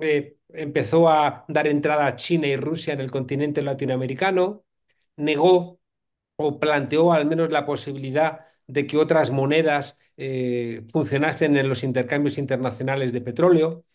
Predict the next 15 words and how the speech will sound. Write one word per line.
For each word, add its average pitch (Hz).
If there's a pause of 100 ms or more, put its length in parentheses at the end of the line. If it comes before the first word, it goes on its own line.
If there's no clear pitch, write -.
(280)
Son 208
todas 233
cosas 226
que 165
debilitaban 147
a 156
los 147
Estados 170
Unidos 202
y 147
también 151
a 151
las 143
oligarquías 135
latinoamericanas, 175